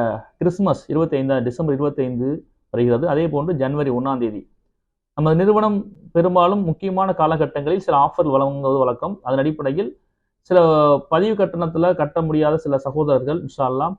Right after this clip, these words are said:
அதுல சில சலுகை கேட்பாங்க. அவங்களுக்காக வேண்டி வட-, வரக்கூடிய கிறிஸ்மஸ் இருபத்தைந்தாம் தேதியிலிருந்து அடுத்த மாதம் ஜனவரி மாசம் ஐந்தாம் தேதி வெள்ளிக்கிழமை வரை இன்ஷா அல்லாஹ் பதிவு கட்டண சில ஒரு ஆஃபர் வழங்குகிறோம்.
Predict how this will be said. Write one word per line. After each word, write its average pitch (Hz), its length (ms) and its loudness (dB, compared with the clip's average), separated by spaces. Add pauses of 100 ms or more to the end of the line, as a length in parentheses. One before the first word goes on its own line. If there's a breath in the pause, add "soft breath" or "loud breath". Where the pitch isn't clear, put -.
(100)
அதுல 123 220 -2
சில 131 180 -4
சலுகை 165 420 0
கேட்பாங்க. 127 400 -2
அவங்களுக்காக 139 480 -2
வேண்டி 131 240 -2 (500)
வட-, 180 260 2
வரக்கூடிய 196 480 2
கிறிஸ்மஸ் 175 440 -2 (200)
இருபத்தைந்தாம் 156 580 2
தேதியிலிருந்து 135 500 0 (460 soft breath)
அடுத்த 196 420 0
மாதம் 175 480 2 (340)
ஜனவரி 185 380 0
மாசம் 170 320 0
ஐந்தாம் 175 340 0
தேதி 143 140 0
வெள்ளிக்கிழமை 151 480 0
வரை 135 200 2 (200)
இன்ஷா - 220 -8
அல்லாஹ் 139 320 -2
பதிவு 165 240 2
கட்டண 143 220 -2
சில 127 260 -4
ஒரு 123 160 0
ஆஃபர் 135 280 2
வழங்குகிறோம். 123 540 -2